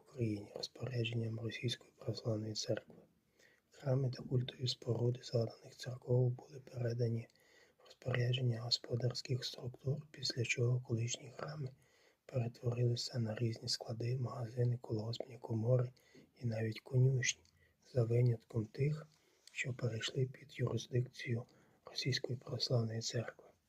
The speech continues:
Ще гірша доля спіткала духовенство заборонених церков. Репресивний совєтський режим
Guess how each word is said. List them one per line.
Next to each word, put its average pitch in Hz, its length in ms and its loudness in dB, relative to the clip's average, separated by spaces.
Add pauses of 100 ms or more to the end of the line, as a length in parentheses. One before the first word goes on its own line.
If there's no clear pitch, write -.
(440)
Ще - 180 0
гірша 131 520 4
доля 120 420 4
спіткала - 640 -4
духовенство 113 840 -2 (460)
заборонених 113 720 2
церков. - 680 -4
Репресивний 120 640 2
совєтський 117 580 0
режим 135 480 4